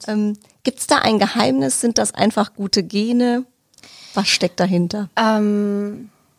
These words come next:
Speaker 2: ja, also auf meine Haare werde ich tatsächlich öfter angesprochen. Ich bin ja jetzt auch ein bisschen heller, weil ich glaube,
Speaker 1: Mhm.
Speaker 2: Blondinen haben einfach mehr Spaß.
Speaker 1: Ah, Blondinen, der rote Lippenstift und das Liebeselixier.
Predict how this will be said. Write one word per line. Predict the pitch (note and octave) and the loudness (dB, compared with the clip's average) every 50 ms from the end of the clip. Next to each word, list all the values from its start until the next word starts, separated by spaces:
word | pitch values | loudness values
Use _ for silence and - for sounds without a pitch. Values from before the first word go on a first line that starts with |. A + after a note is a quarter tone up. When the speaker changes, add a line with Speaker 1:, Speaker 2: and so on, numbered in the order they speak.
| _ _ _ _ _ _ - | _ _ _ _ _ _ -8
Speaker 2:
ja, | A3+ A3+ B3+ C4 A3+ G3+ F#3+ F#3 - _ - | -6 -2 0 0 0 -2 -2 -6 -10 _ -8
also | - A3 G3+ A3+ | -6 -2 -2 0
auf | - A3+ G#3 | 0 0 2
meine | A#3 A#3 A#3+ A3+ G#3 | 4 2 4 4 2
Haare | A3 B3 B3+ C4+ | 2 0 0 0
werde | B3 B3 A#3+ B3 | -2 -2 -2 -4
ich | - | -6
tatsächlich | - A#3+ A#3 - B3 A#3+ A#3 - A3+ - - - | -8 -10 -8 -6 -6 -6 -8 -8 -12 -10 -8 -8
öfter | G#3+ G#3+ A#3+ B3+ C4 | -8 -8 -8 -8 -6
angesprochen. | B3 C4 C4+ C4+ - - - C4 B3+ - A#3 | -4 -2 -2 -4 -4 -8 -10 -8 -4 -4 -4
Ich | G#3+ - | -4 0
bin | - A#3 A#3 | 2 4 4
ja | A3+ | 4
jetzt | G#3+ G3 G3+ - - | 4 2 0 -2 -4
auch | - F#3+ - - | -4 -4 -4 -6
ein | G3 | -6
bisschen | G#3 G3 - - - F3 F3 | -4 -2 -4 -4 -2 -4 -6
heller, | F#3 F3+ F3 F3 G3+ A#3 B3+ C#4+ D4+ C#4+ _ - | -6 -8 -8 -8 -6 -6 -6 -6 -8 -12 _ -18
weil | - - | -16 -16
ich | - - | -8 0
glaube, | - G#3+ F#3 G3 G3 | 0 2 2 4 2
Speaker 1:
Mhm. | D#3+ E3+ | 4 4
Speaker 2:
Blondinen | G#3 G#3+ G3+ G3 F#3+ F#3+ F#3+ F#3+ G3+ | 4 2 2 0 -4 -6 -6 -8 -8
haben | - - - | -10 -10 -8
einfach | - E3+ F#3+ - - F3+ | -8 -10 -10 -12 -12 -8
mehr | G3+ G3+ F#3+ G3 | -6 -6 -6 -6
Spaß. | - - - - A#3 - - | -8 -10 -10 -12 -14 -12 -12
Speaker 1:
Ah, | F3+ G3 G3+ F#3 D#3 - - - - - - | -10 -8 -8 -8 -8 -12 -16 -20 -18 -10 -8
Blondinen, | E4+ A3 A3 A3 A3+ G#3+ - A#3+ B3 C4 C#4+ D#4 D#4 D#4 D#4+ D#4+ D4 | -2 0 2 2 2 0 -4 -6 -8 -6 -6 -4 -2 -2 -2 0 2
der | - A3+ G#3+ | 2 2 2
rote | F#3 A3 A#3+ C4 B3+ C4+ | 2 2 0 0 0 -2
Lippenstift | A#3 G#3+ G#3+ C4+ - - C#4 C4+ C4 - - - - A#3+ B3 A#3+ - C4 - - - B3+ | -6 -4 -4 -6 -6 -6 -10 -6 -4 -4 -4 -2 -2 -2 -2 -2 -4 -18 -20 -18 -6 0
und | C4+ C#4 D#4 - | 2 2 2 4
das | C#4 C#4 D4 - | 2 0 0 -2
Liebeselixier. | A#3+ B3+ C#4 B3+ C4+ C4+ - - A#3 G#3+ G#3+ A3+ - - - - A3 A3 A#3 A#3+ - | -6 -6 -6 -4 -4 -4 -4 -4 -6 -6 -4 -4 -6 -6 -6 -4 0 2 2 2 2